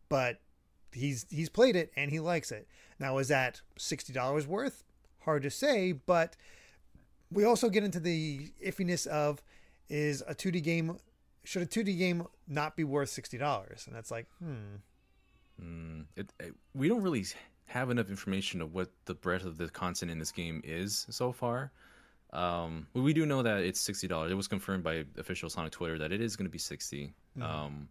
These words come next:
Speaker 2: not seventy, which that would have been a little more <laughs> problematic. But yeah, it's, it's like, I look at it and I get feelings of new Super Mario Brothers. It's like new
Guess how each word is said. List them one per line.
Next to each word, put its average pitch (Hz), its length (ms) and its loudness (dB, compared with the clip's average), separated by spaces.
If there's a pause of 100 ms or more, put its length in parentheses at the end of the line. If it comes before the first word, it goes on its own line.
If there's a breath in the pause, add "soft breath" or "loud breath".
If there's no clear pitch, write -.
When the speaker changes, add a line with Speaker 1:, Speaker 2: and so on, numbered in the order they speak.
(140)
Speaker 2:
not 82 160 -8
seventy, 73 420 -2
which 76 360 -10 (200)
that 80 100 -4
would 80 80 -4
have 71 100 -10
been 71 240 -8 (220)
a - 20 -12
little 117 180 2
more 95 220 2 (200)
<laughs> - 200 -12
problematic. 82 500 -2 (420 loud breath)
But 87 260 0 (260)
yeah, 156 400 4 (120)
it's, 139 240 -4
it's - 220 -4
like, 170 260 -2 (300 loud breath)
I 135 80 6
look 180 180 6
at 180 100 6
it 190 200 4
and 127 140 2
I 120 80 4
get 147 360 0
feelings 135 360 0
of 98 340 2
new 113 300 2
Super 117 240 -6
Mario 92 240 0
Brothers. 76 340 -2
It's 90 120 -4
like 92 120 -2
new 107 400 2